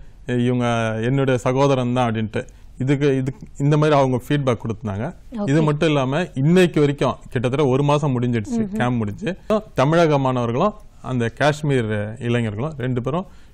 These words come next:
Speaker 1: அஹ்,
Speaker 2: தொடர்புல
Speaker 1: மொபைல்ல
Speaker 2: இருக்காங்க.
Speaker 1: தொடர்புலயே இருக்காங்க.
Speaker 2: ஓகே, இதை தான் அரசாங்கமும் எதிர்பார்க்குது இல்லையா? வேற்றுமைகளை உடைத்து, ஒ-, ஒரு பிரமை நம்ம கிட்ட இருக்கு, அவங்கன்னா இப்படிதான் இருப்பாங்க, இவங்கன்னா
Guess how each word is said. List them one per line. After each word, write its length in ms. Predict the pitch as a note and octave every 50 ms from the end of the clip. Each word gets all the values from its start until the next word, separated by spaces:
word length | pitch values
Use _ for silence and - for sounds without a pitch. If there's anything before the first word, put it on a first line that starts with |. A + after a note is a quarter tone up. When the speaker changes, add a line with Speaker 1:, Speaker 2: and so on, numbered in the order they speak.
| - -
Speaker 1:
அஹ், 360 | C3+ C3+ B2+ A#2+ A#2 A#2 A2+ - - -
Speaker 2:
தொடர்புல 40 | -
Speaker 1:
மொபைல்ல 360 | - C3 D3 D3 D#3+ D#3+ D#3
Speaker 2:
இருக்காங்க. 480 | D#3 F#3 F3+ - - - - - C#3
Speaker 1:
தொடர்புலயே 360 | C3+ D3 D3 C#3+ C#3 C3+ C#3 D3
இருக்காங்க. 380 | D3 C3+ B2 A2+ G2 G2 G2+ - - - - -
Speaker 2:
ஓகே, 440 | A#3+ A3+ A#3+ A#3 - - A#3 F#3 F3+ - - - -
இதை 280 | - C4 C4+ B3+ D4+ D#4
தான் 480 | E4+ F4 F4 F4 D#4+ D4 C4+ B3 A#3
அரசாங்கமும் 540 | A3+ A#3 B3+ - D4 C#4 C4+ C4+ C4 C4+ B3+
எதிர்பார்க்குது 480 | B3 A3+ A3 A3 G#3+ A#3+ A3+ - A#3 G3+
இல்லையா? 280 | G#3+ G#3 G#3 A3+ A#3
வேற்றுமைகளை 680 | A3 A3+ B3 C4 B3+ - D4+ C#4 C#4 C4 B3 B3+ B3 A#3
உடைத்து, 520 | A3 G#3+ A3 A3 C4 C4+ B3+ - C#4+ D#4 - - - - - -
ஒ-, 220 | - C4+ C4+ C4+
ஒரு 200 | C#4 C#4 C#4 C#4+
பிரமை 320 | B3+ D4+ D#4+ E4+ G#4+ G4+
நம்ம 200 | F4+ D#4 C4+ B3+
கிட்ட 200 | A3+ - A#3 A3
இருக்கு, 260 | A#3 A3 A3 G#3 - A3
அவங்கன்னா 380 | G#3+ B3 C4+ D4 D#4 D#4 D#4+ D4
இப்படிதான் 340 | A#3+ C#4+ B3+ C4+ C4 B3
இருப்பாங்க, 280 | B3 B3 B3+ A#3 G#3+ A3
இவங்கன்னா 400 | A3 A3+ A3+ B3 B3+ B3+ A#3+ A#3+